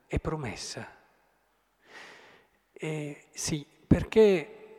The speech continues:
nella famiglia il padre è colui che deve tener viva la promessa. Il ruolo del padre nella famiglia, sapete che se ne discute tanto oggi, la crisi del ruolo del padre,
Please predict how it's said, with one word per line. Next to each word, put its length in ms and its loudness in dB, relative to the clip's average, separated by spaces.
nella 360 2
famiglia 720 -6
il 180 -2
padre 600 -8
è 160 -6
colui 340 2
che 160 -2
deve 240 0
tener 340 -4
viva 300 -4
la 100 -4
promessa. 680 -8
Il 180 4
ruolo 500 10
del 220 4
padre 500 4
nella 220 0
famiglia, 400 0
sapete 320 -2
che 120 -4
se 160 -12
ne 120 -12
discute 440 -12
tanto 480 -4
oggi, 360 -4
la 100 -10
crisi 520 -8
del 160 -16
ruolo 600 -10
del 140 -16
padre, 640 -6